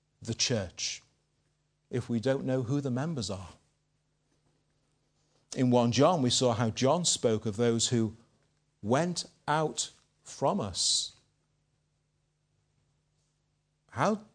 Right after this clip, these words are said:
how do we know they were in, in the first place? The writer to the Hebrews exhorted them not to forsake the gathering of themselves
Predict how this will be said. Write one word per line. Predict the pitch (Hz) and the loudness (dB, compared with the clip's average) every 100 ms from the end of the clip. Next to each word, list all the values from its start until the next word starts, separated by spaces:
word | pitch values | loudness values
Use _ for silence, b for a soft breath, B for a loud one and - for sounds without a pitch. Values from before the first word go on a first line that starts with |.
| _ | _
how | 117 156 | -6 -4
do | 196 | -2
we | 175 | -2
know | 156 151 | 0 0
they | 143 139 | 0 0
were | 127 - | -2 -2
in, | 143 110 120 123 _ _ _ _ _ _ - | -4 -4 -4 -8 _ _ _ _ _ _ -10
in | 156 | -8
the | 147 | -8
first | 180 214 - | -8 -10 -10
place? | 98 85 - - - _ _ _ _ _ _ _ _ _ _ _ _ _ _ _ _ _ _ _ _ _ _ _ _ _ _ _ - - | -12 -10 -12 -14 -20 _ _ _ _ _ _ _ _ _ _ _ _ _ _ _ _ _ _ _ _ _ _ _ _ _ _ _ -20 0
The | 120 | 4
writer | 123 120 123 | 6 4 0
to | 110 117 | -2 -2
the | 120 | 0
Hebrews | 107 196 139 117 107 | 2 2 2 2 2
exhorted | 107 113 127 117 120 | 0 2 2 2 0
them | 120 117 | 2 2
not | 131 160 | 2 0
to | - | -4
forsake | 151 135 - 190 185 - | -2 0 2 2 0 -2
the | 117 | -4
gathering | 110 123 131 127 123 | 2 2 2 0 0
of | 113 | 0
themselves | 127 131 123 - 170 196 156 107 95 - - | 0 2 2 2 2 2 0 -2 0 -2 -2